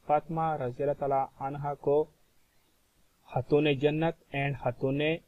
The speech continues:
महशर कहा जाता है। ए बी दोनों correct answer है इसके, both A and B। हजरत फातिमा रज़ियल्लाहु तआला अन्हा को खातून जन्नत and खातून महशर कहा जाता है। ऑप्शन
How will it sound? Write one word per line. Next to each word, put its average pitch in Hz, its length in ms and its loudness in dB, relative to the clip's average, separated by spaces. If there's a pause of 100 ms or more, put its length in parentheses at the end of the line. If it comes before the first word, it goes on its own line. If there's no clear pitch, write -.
(140)
महशर 131 680 -2 (120)
कहा 117 240 -2
जाता 113 320 -4
है। 113 260 -8 (240)
ए 156 140 4
बी 151 300 0
दोनों 135 380 0
correct - 580 -8
answer 123 280 -4
है 139 200 -2
इसके, 113 460 -6
both 131 380 -2
A 131 120 -2 (120)
and 104 180 -12
B। 107 180 -10 (360)
हजरत 143 240 0
फातिमा 156 560 -2 (480)
रज़ियल्लाहु 131 400 -2
तआला 143 160 0
अन्हा 143 440 -2
को 139 300 2 (380)
खातून 127 480 0
जन्नत 147 400 -2 (280)
and 123 180 -4
खातून 131 540 -4
महशर 135 520 -2 (260)
कहा 123 220 -2
जाता 110 320 -4
है। 113 180 -4
ऑप्शन - 640 -4